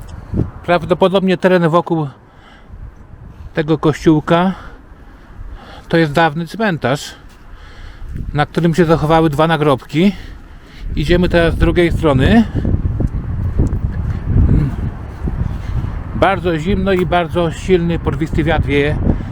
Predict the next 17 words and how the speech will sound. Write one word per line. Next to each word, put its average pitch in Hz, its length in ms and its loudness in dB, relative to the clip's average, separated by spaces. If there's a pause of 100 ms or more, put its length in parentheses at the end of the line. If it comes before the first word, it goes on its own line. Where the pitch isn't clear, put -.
(200)
Być - 140 0
może 170 260 4
nic - 200 8
nie - 80 6
słychać, 165 400 2
ale 160 200 2
no, 175 180 2 (720)
zobaczymy 127 560 2
później - 420 2
po 156 100 2
nagraniu, 143 420 2 (100)
co 147 140 -4
to 139 120 0
będzie. 160 460 2 (1600)
A - 80 2
tutaj 202 320 2
chyba 165 300 -4